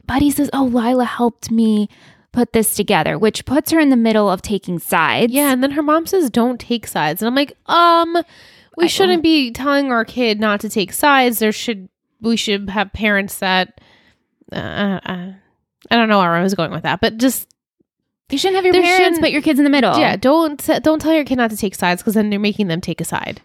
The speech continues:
Speaker 1: And then what ends up happening is because Pam essentially snaps and says Buddy has been unfaithful their entire marriage.
Speaker 2: Yeah.
Speaker 1: And Lila hears this.
Speaker 2: And she's like, "Oh, okay.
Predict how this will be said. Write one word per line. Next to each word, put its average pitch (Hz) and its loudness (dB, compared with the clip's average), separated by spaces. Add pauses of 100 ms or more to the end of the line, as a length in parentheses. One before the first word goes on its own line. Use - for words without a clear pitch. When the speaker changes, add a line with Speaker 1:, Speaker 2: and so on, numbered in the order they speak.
(160)
Speaker 1:
And 285 2
then 311 2
what 254 2
ends 269 4
up 247 0
happening 269 0
is 208 -2
because 226 -2
Pam 220 -4 (880)
essentially 381 0
snaps 196 -4 (360)
and 262 2
says 247 2
Buddy 220 2
has 277 0
been 285 4
unfaithful 240 0 (260)
their 254 0
entire 226 2 (140)
marriage. 190 -2 (100)
Speaker 2:
Yeah. 180 -12
Speaker 1:
And 202 -2
Lila 160 -4
hears - -12
this. - -14
Speaker 2:
And 214 -6
she's 220 -6
like, 214 -8 (260)
"Oh, 214 2
okay. 185 -10